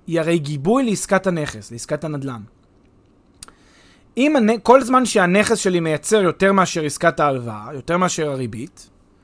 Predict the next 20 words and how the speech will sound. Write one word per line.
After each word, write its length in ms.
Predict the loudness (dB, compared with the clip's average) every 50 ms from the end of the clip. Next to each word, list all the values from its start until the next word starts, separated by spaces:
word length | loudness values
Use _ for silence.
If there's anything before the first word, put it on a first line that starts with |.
| _ _ _ _ _ _
שמובטחת 680 | -14 -10 -8 -6 -6 -6 0 4 4 4 4 2 -2
לי 100 | -2 -4
בא-, 220 | -4 -4 -6 -6 -6
באותה 260 | -6 -8 -4 -2 -2
עסקת 340 | -2 -2 -4 -8 -10 -10 -10
הלוואה, 240 | -14 -12 -14 -16 -20 -20 _ _ _ _ _ -4
הרווחתי. 520 | -2 4 6 6 6 6 2 -4 -6 -6 -6 _ _ _ _ _ _ _ _ -4
אני 120 | 0 0 2
לא 120 | 2 2
צריך 200 | 2 2 0 2
לדאוג 380 | 2 8 10 10 10 10 8 6
ל-, 640 | 6 6 6 6 4 4 2 2 0 -2 -4 -6 -8 -10 _ _ _ _ _ -4
לעסקת 420 | -2 -2 0 2 2 2 4 4
ההלוואה, 420 | 4 4 4 4 2 2 2 2 0 -2
ואני 260 | -2 -2 0 0 0
יכול 160 | 4 4 4
להיות 100 | 4 4
רגוע. 300 | 2 0 2 2 0 0 0 -6 _ _ _ _ _ _ _ _ _ _ _ _ _ -6 -2
אם 220 | 0 0 2 2
הנכס 460 | 4 4 2 2 0 -2 -6 -6 -8